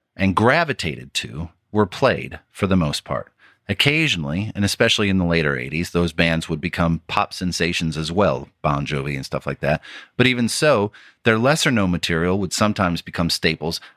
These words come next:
on the A O R format. Other than Sirius, these stations are pretty much non-existent now,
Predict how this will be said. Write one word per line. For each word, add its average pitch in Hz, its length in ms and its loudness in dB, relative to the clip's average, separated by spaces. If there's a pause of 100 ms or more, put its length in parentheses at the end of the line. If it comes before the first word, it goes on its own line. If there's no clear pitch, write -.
on 104 160 2
the 107 200 2
A 82 160 0
O 82 140 2
R 80 140 4
format. - 560 0 (180)
Other 123 240 2
than 123 180 2
Sirius, 101 680 0
these 110 280 2
stations 104 460 0 (140)
are 107 80 4
pretty 202 260 -2
much 143 240 2
non-existent 107 880 2
now, - 240 -16